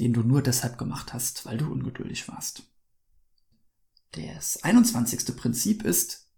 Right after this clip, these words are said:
immer nur eine Aufgabe zur Zeit. Also, vermeide Multitasking. Insbesondere, wenn du mit der Froschaufgabe anfängst, dann kümmere dich nicht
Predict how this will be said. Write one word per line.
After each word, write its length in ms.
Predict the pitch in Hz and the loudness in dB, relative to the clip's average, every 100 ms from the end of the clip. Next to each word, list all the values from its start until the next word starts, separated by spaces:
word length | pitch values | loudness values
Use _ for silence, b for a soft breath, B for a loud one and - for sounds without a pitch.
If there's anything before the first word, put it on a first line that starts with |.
| - | 2
immer 220 | 139 135 | 6 6
nur 180 | 127 - | 4 2
eine 280 | 113 117 | 2 2
Aufgabe 400 | - - - - | 0 -4 -6 -6
zur 180 | - - | -6 -6
Zeit. 440 | - - - - - _ _ | -4 -6 -8 -12 -18 _ _
Also, 400 | - - - - _ _ _ _ _ _ _ - - | 0 2 0 -6 _ _ _ _ _ _ _ -18 -6
vermeide 420 | - 120 123 123 | 0 6 8 10
Multitasking. 920 | 120 123 - - - - - - - _ B B B B B | 10 8 6 -2 -4 -4 -6 -10 -16 _ B B B B B
Insbesondere, 840 | B 185 - 156 135 175 131 - - _ _ _ _ _ | B 6 6 6 6 6 2 -6 -16 _ _ _ _ _
wenn 180 | 127 143 | 4 6
du 80 | 139 | 8
mit 160 | 131 | 6
der 120 | 131 127 | 2 2
Froschaufgabe 1040 | - 151 190 - 117 - 135 123 131 - | 2 4 4 2 -2 -4 -6 -6 -6 -2
anfängst, 800 | 131 165 - - - - - - _ _ _ _ _ - | 2 2 0 -6 -6 -6 -6 -14 _ _ _ _ _ 0
dann 300 | 120 123 123 | 4 4 2
kümmere 420 | - 151 160 156 | 2 4 4 0
dich 360 | 135 123 - - | 0 -2 -4 2
nicht 600 | 120 139 220 208 - - | 8 10 10 8 4 -4